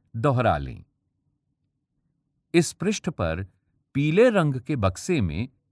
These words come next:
अभ्यास दिया गया है। एक, विधायक अर्थात एमएलए कौन होता है और उसका चुनाव कैसे किया जाता है,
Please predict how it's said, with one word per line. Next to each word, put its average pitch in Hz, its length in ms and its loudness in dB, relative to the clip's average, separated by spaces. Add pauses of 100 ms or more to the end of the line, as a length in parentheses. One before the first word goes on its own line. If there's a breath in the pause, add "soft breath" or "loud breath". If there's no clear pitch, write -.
(500)
अभ्यास 120 720 2 (100)
दिया 117 360 0
गया 87 320 2
है। 64 260 -10 (600)
एक, 104 360 -2 (580)
विधायक 113 600 2 (520)
अर्थात 117 580 2 (520)
एमएलए 127 580 2 (420)
कौन 143 340 4
होता 127 360 0
है 67 320 -4 (500)
और 104 140 2
उसका 101 300 -2
चुनाव 110 580 0 (400)
कैसे 131 340 2
किया 87 340 -2
जाता 78 420 -4
है, - 220 -14